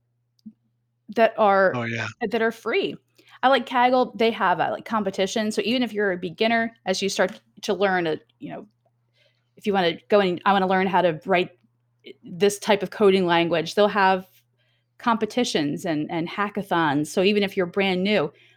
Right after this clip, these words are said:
Speaker 1: being able to
Speaker 2: Oh, that's
Speaker 1: immediately just
Speaker 2: cool.
Speaker 1: take these very basic skills and apply them, like, on a team effort, it's just really neat how they are able to kind of guide their,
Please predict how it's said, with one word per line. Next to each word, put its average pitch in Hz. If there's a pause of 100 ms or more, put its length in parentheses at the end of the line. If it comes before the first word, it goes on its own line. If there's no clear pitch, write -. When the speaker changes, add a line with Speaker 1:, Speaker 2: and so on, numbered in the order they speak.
Speaker 1:
being 220
able 196
to 196
Speaker 2:
Oh, 175
that's 190
Speaker 1:
immediately 175
just 123
Speaker 2:
cool. 127
Speaker 1:
take 202
these 185
very 180
basic 190
skills 165
and 175
apply 165
them, 160
like, 165
on 151
a 156
team 175
effort, 170
it's 160
just 285
really 220 (400)
neat 202
how 180
they 170
are 185
able 170
to 170
kind 170
of 151
guide 165
their, 156